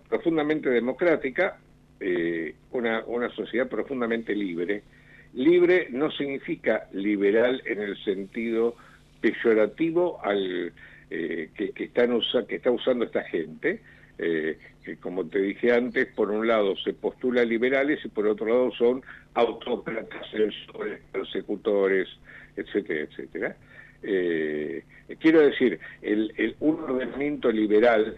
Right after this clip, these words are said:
entre comillas, no puede incluir la, eh,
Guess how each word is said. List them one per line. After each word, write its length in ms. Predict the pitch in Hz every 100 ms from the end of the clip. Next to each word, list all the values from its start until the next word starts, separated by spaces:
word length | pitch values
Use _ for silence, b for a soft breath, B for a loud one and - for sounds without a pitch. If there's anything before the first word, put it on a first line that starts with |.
| -
entre 300 | 90 - 95
comillas, 520 | 113 117 131 - 131
no 180 | 131 147
puede 300 | 147 143 139
incluir 600 | 120 123 120 123 131 139 B B B
la, 500 | 80 87 85 82 78 - B
eh, 80 | -